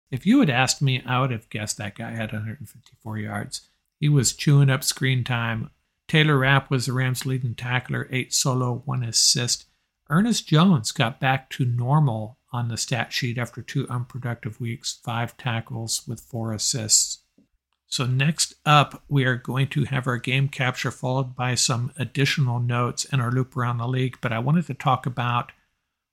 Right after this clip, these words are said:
what it means moving forward next week, playoff-wise in the N F C. It's getting interesting. The Packers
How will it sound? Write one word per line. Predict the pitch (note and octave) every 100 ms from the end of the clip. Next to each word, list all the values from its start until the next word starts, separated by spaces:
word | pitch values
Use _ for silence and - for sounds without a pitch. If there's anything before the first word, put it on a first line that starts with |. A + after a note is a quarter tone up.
| _
what | B2+ C3+
it | D#3 -
means | C3+ C#3 C3+ B2+ C#3
moving | C3 C3 C3+
forward | - C3+ C3+ C3 B2 B2
next | C3 C#3+ -
week, | C3+ B2+ B2 - _ -
playoff-wise | C#3+ D#3+ F3+ D3 C#3+ B2+ C3 B2+
in | C3+
the | B2
N | C3+ C#3
F | C3+ C3
C. | - D3 B2
It's | - -
getting | - C#3 C#3+
interesting. | E3+ - C3+ A#2 - A#2+ C3 C#3+ _ _ _ -
The | B2+
Packers | - D3 F3 - B2+ - -